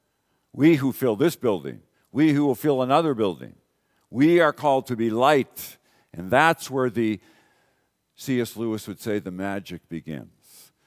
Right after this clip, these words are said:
The good magic begins as we find our identity in Jesus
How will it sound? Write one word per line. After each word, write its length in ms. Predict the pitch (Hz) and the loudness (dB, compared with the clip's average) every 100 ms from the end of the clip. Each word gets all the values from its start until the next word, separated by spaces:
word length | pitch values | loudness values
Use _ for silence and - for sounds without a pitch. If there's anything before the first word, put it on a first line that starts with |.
| _ _ _ _ | _ _ _ _
The 80 | 85 | -12
good 380 | 107 117 120 | -2 0 0
magic 600 | 95 101 107 110 101 92 | -4 -4 -4 -4 -8 -12
begins 840 | - 87 78 110 104 76 58 57 - _ _ | -10 -12 -6 -6 -6 -8 -16 -20 -20 _ _
as 200 | - 80 | -18 -16
we 300 | 85 107 110 | -10 -6 -6
find 460 | 104 117 107 110 98 | -6 -8 -6 -6 -6
our 140 | 90 | -6
identity 600 | 85 78 104 90 78 82 | -8 -8 -10 -12 -14 -12
in 120 | 82 | -14
Jesus 680 | 76 98 107 - _ _ - | -12 -10 -12 -14 _ _ -20